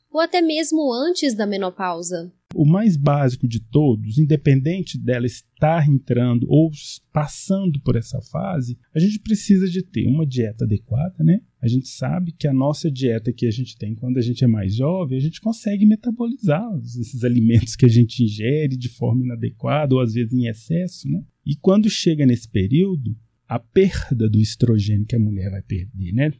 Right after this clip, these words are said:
Speaker 2: Porque o ovário não mais o produz, isso vai ficar mais difícil. Então, começa a acumular gordura na região central da barriga, que não é uma gordura boa, porque aumenta o risco cardiovascular, aumenta o risco de diabetes, né?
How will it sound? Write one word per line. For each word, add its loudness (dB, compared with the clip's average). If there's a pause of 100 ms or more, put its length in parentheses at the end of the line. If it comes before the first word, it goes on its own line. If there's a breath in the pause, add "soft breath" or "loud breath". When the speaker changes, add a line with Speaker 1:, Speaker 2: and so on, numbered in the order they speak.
Speaker 2:
Porque -2
o 2
ovário 0
não 4
mais 4
o 4
produz, 2 (180)
isso 2
vai 4
ficar -2
mais -2
difícil. 0
Então, 0
começa 2
a -2
acumular -6
gordura -2 (240)
na 6
região 4
central -2
da 0
barriga, -2
que 6
não 6
é -4
uma 0
gordura 0
boa, -2 (300)
porque -10
aumenta 2
o 2
risco 2
cardiovascular, -2
aumenta -4
o 4
risco -2
de -4
diabetes, 0
né? -6